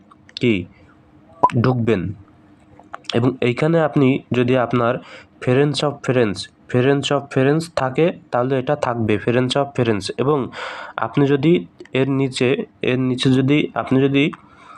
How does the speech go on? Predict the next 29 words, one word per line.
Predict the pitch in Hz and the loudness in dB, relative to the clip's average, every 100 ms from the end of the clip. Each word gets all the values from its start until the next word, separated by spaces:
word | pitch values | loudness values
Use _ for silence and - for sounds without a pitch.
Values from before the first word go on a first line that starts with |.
| - - | -20 -4
এইখানে | 120 117 147 147 135 143 - - - | -4 -2 0 0 0 -4 -10 -14 -2
যদি | 127 131 139 - _ - - - - - _ _ | 0 2 2 0 _ -20 -20 -20 -20 -20 _ _
ন-, | 123 127 127 _ - | 2 2 0 _ -2
আহ, | 120 117 | 0 0
no | 120 135 151 151 | 0 0 0 2
on, | 135 131 98 104 120 | 0 0 -2 0 2
no | 143 151 - | 2 0 0
on | 127 143 160 226 - _ - | 0 0 -4 -8 -12 _ -6
থাকে, | 139 143 110 | -4 0 -2
তাহলে | 107 117 131 | 0 0 0
আপনি | 135 147 151 | 0 2 2
no | 131 131 139 | 2 2 2
on-টি | 147 147 165 190 | 0 0 0 0
সিলেক্ট | - 135 131 - | 0 0 0 0
করবেন | 120 101 95 - - - - | -2 0 -2 -4 -12 -20 -4
এবং | 120 156 226 - - - - - - | -2 0 -2 -10 -20 -20 -20 -20 -20
সেভ | - - 151 127 | -14 -4 -4 0
করে | 143 123 | 0 0
দিবেন। | 107 98 95 - | 0 -2 -2 -4
আর | 107 120 | -2 -2
যদি | 123 135 147 | 0 0 2
no | 131 135 147 151 | 2 2 2 0
on | |
না | 147 147 147 | 0 -2 -2
থাকে, | 160 143 113 | -2 0 -2
friends | - 120 139 143 | 0 0 0 0
of | 143 | -4
friends | - 135 147 | -2 0 0
থাকে | 143 143 135 113 | 0 -2 -2 -2